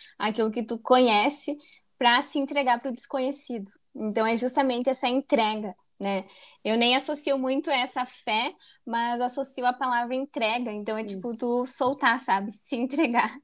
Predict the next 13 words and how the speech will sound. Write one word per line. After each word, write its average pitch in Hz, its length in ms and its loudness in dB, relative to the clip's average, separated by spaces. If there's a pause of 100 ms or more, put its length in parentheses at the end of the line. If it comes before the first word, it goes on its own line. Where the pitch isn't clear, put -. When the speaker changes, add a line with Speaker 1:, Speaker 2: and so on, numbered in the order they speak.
(180)
Speaker 1:
<laughs> - 280 -10
ao, 220 600 0
a 214 160 -6
esse 220 460 -8
processo 226 720 -4
de 226 120 -2
renascimento 233 760 -2
sem 269 240 2
saber 247 420 2
qual 247 200 4
pessoa 262 280 -4
que 247 80 -8
vai 247 280 -2